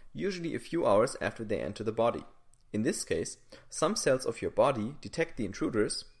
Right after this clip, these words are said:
call immune system cells to help, and fight them off. Third, there's adaptive immunity, in which highly specialized cells are produced specifically to deal with the pathogens of that particular disease.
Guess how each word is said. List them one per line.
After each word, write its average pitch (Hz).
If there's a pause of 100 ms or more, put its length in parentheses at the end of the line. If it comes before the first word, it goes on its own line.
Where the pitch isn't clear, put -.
(160)
call 135
immune 117
system 160
cells 104
to -
help, 113 (340)
and 143
fight 110
them 107
off. - (1500)
Third, 165 (320)
there's 117
adaptive -
immunity, 73 (520)
in 127
which -
highly 165
specialized -
cells 95
are -
produced 123 (200)
specifically 202
to -
deal 127
with 110
the 95
pathogens 117
of -
that 95
particular 95
disease. -